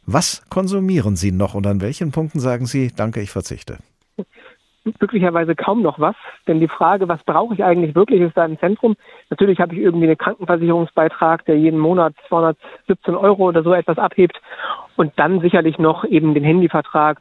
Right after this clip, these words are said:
Speaker 2: zehn Euro im Monat geht da auch weg. Aber jetzt so dieses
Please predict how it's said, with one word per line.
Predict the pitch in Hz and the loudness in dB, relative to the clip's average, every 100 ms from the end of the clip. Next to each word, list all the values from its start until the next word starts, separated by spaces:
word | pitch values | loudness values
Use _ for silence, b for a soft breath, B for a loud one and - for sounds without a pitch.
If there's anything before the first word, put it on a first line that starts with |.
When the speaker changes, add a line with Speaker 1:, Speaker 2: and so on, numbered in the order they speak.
| - | -2
Speaker 2:
zehn | 160 | 0
Euro | 165 170 170 | 4 4 2
im | 160 | 2
Monat | 165 165 151 | 0 0 0
geht | 147 | 0
da | 156 | 0
auch | 202 180 | 0 0
weg. | 185 - b b b b - | -2 -6 b b b b -6
Aber | 156 165 | -2 0
jetzt | 160 165 | 0 0
so | - 175 | 2 4
dieses | 170 160 160 | 4 2 2